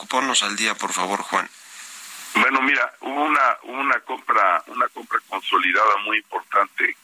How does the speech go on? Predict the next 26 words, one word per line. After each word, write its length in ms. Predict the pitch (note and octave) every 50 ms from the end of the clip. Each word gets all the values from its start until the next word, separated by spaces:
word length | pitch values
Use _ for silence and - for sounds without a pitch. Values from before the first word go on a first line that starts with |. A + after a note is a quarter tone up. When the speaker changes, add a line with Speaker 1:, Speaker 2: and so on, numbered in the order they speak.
| _ _ -
Speaker 2:
una 540 | F#2+ F#2+ G2+ G2 F#2+ F#2 F2 D#2+ D#2+ D#2+ -
licitación 680 | - - - - - E2+ - - - - - G2+ G#2 -
que 120 | - -
se 140 | - - G2+
hizo 160 | F#2+ - G2+
a 40 | F#2+
final 360 | - - E2+ E2 E2+ F2 F2+
del 160 | F2+ F2+ E2 E2
año 220 | E2 E2+ E2+ F2
pasado 580 | - - D#2 - - A#2 G#2+ G2+ G2+ - - _ _ _ - - - - - - -
para 220 | - F2+ F2 F2+ F2+
cubrir 500 | - - G2+ F#2+ F#2+ A2 A2+ A#2 A#2 A2+ - -
dos 120 | F#2+ F#2 F2+
mil 220 | F#2+ G2+ G#2 G#2+
veintitrés 680 | G#2 G2+ G2+ G2 - - F2 - - - F#2 F#2+ G2+ - -
y 40 | G#2
dos 180 | F2+ E2+ D#2+
mil 160 | E2 F2 E2+ E2
veinticuatro. 840 | E2 E2 E2 - - - - - - E2+ E2 - - - B2 - - _ _ _ - - - - _ _ - -
Este, 520 | G#2 F#2 - - - - F2+ - - G#2
eso, 360 | G#2 - - A#2+ A#2 G#2+ G#2+ - -
ese 220 | A2 - - B2+
contrato 600 | - A2+ G2 F#2 - G2 G2 G2+ - - G2+ G2 F#2+
lo, 260 | F2+ F2 F2 E2+ D#2 D#2 - E2 - -
se 80 | - F#2
hizo, 240 | F#2 G2 G2 -